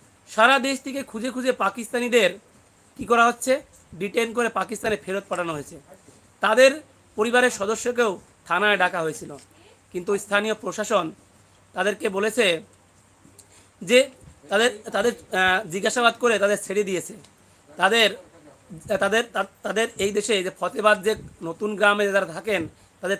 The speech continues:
থাকার অনুমতি দিয়েছে স্থানীয় প্রশাসন। আস্তে আস্তে তারাও এই দেশে বসবাস করতে পারবেন। এই দায়াবা রামকে তিনি একটা সাক্ষাৎকারে বলেছেন, এই দায়াবা রামকে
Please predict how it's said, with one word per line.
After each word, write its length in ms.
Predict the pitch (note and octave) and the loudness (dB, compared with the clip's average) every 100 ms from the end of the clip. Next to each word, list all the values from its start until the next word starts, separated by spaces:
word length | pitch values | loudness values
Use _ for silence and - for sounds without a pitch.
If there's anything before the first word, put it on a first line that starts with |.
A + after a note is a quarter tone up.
| - | -4
থাকার 300 | E3+ A3 G#3+ G#3 | -6 -2 -4 -4
অনুমতি 380 | F#3 G#3 G3 | -8 -8 -6
দিয়েছে 320 | G3 F#3+ F3+ D#3+ | -6 -6 -6 -10
স্থানীয় 380 | - F3+ E3+ | -8 -8 -8
প্রশাসন। 480 | D#3+ - D3 - C#3+ - _ _ _ - | -10 -12 -12 -14 -20 -20 _ _ _ 0
আস্তে 280 | G#3 - B3+ | 0 2 0
আস্তে 180 | B3 | 0
তারাও 500 | B3 G#3+ A3+ G#3 F3+ - - | -2 4 6 6 4 -4 -10
এই 100 | F3+ | -6
দেশে 360 | G3 A3 E3+ E3 - _ - | -4 0 0 -2 -16 _ -4
বসবাস 400 | E3+ G3+ F#3+ - | -2 0 0 -2
করতে 280 | E3+ - | -12 -12
পারবেন। 360 | D3 D#3 C#3+ C3+ - _ - - _ | -18 -16 -18 -20 -20 _ -18 -18 _
এই 120 | A3 A#3 | 0 4
দায়াবা 460 | G#3+ A#3+ C4+ C#4 | 8 8 8 6
রামকে 320 | B3+ C4 A#3 | 4 0 -4
তিনি 320 | G#3 A3+ B3 C#4 - | -4 -2 -4 -4 -10
একটা 160 | F#3+ | -8
সাক্ষাৎকারে 440 | G#3+ G3+ F#3 A3+ A3 | -6 -6 -6 -4 -2
বলেছেন, 360 | A3 G3+ E3 - - - - | -2 -4 -6 -10 -20 -18 -10
এই 100 | F3+ | -4
দায়াবা 460 | F3+ F#3+ A3+ A#3 | 2 4 6 6
রামকে 480 | G3+ G#3+ A3 G#3+ F3 | 4 2 -2 -6 -6